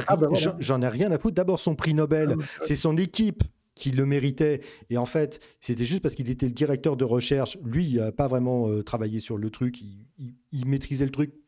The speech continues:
Speaker 2: pas vraiment. Il a eu son prix Nobel parce que c'est lui qui a signé le papier, parce que c'est lui qui était le directeur de recherche. Ça, c'est déjà la première chose.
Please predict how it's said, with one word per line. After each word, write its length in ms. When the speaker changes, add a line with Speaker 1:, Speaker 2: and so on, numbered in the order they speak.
Speaker 2:
pas 140
vraiment. 380
Il 160
a 40
eu 120
son 140
prix 140
Nobel 280
parce 120
que 80
c'est 140
lui 160
qui 80
a 20
signé 220
le 60
papier, 260
parce 140
que 80
c'est 200
lui 120
qui 80
était 120
le 60
directeur 400
de 60
recherche. 380
Ça, 140
c'est 120
déjà 220
la 80
première 300
chose. 240